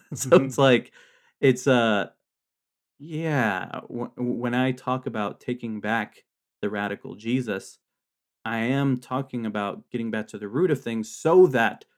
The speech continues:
Speaker 1: we can change this modern, twisted, capitalistic, white supremacist Jesus that is popular today.
Speaker 2: I think that's so cool. Uh,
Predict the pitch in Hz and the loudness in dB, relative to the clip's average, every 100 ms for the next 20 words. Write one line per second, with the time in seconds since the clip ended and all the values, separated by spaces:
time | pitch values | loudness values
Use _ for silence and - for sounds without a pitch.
0 | _ 117 110 107 - _ - - 135 139 | _ -6 -4 -10 -12 _ -14 -8 -2 2
1 | 131 113 104 107 - - _ _ _ _ | 4 2 0 -4 -10 -20 _ _ _ _
2 | 107 117 107 - - - _ _ _ _ | -2 0 0 -6 -20 -20 _ _ _ _
3 | 123 113 110 113 117 110 104 104 104 - | -8 -4 -2 0 0 0 -2 -6 -10 -18
4 | _ - - 123 - 117 107 101 _ - | _ -20 -6 -6 -4 -4 -2 -4 _ -10
5 | 110 110 107 - - 107 - _ _ _ | -8 -6 -8 -8 -10 -10 -12 _ _ _
6 | _ - 120 110 110 - - 123 120 110 | _ -14 -12 -6 -6 -6 -8 -4 -4 -6
7 | - - - 104 104 98 - _ _ - | -12 -12 -10 -6 -6 -8 -14 _ _ -12
8 | 95 98 - 113 113 98 95 98 - 107 | -10 -10 -12 -12 -10 -10 -10 -14 -10 -8
9 | 101 - _ _ _ _ _ _ - 143 | -8 -10 _ _ _ _ _ _ -4 -2
10 | 170 175 - 151 147 143 127 - - 160 | -2 -4 -2 -2 2 2 0 -4 -6 -2
11 | 139 131 127 127 | 2 2 2 -2